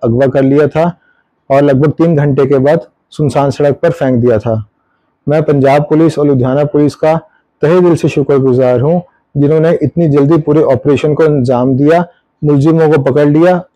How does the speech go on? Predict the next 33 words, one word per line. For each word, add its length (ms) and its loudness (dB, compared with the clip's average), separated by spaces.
और 160 2
दो 280 0
का 120 0
एनकाउंटर 460 0
भी 160 0
कर 80 2
दिया 220 0
गया। 260 0
मैं 360 0
पंजाब 320 2
पुलिस 380 0
के 240 2
इस 220 -4
immediate 600 0
justice 380 0
से 220 0
बहुत 320 0
ही 60 2
खुश 340 -4
हूँ। 240 -4
जब 300 0
मुझे 320 2
सुनसान 380 -2
सड़क 320 -2
पर 80 0
फेंक 280 -2
दिया 120 2
गया 200 2
था, 180 -2
तब 220 -4
मेरे 220 2
परिवार 460 2
की 240 0